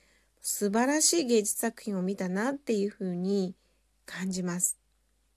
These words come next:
でも本当にね、感動もしますよね。まあ、そんな風にね、あの、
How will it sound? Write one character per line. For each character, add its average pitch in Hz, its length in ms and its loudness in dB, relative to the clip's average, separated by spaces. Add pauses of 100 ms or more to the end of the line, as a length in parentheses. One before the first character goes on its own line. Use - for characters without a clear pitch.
(640)
で 208 100 -4
も 190 160 2
本 196 220 -4
当 - 100 -2
に 220 120 0
ね、 208 120 -2
感 220 280 -2
動 226 120 2
も 220 120 0
し - 160 -2
ま 226 120 -4
す - 140 -8
よ 170 60 -8
ね。 214 260 -4 (880)
ま 247 60 -4
あ、 - 40 0
そ 269 160 4
ん 302 60 -2
な 311 80 0
風 349 200 0
に 254 160 2
ね、 254 240 0 (100)
あ 202 100 -4
の、 190 500 -2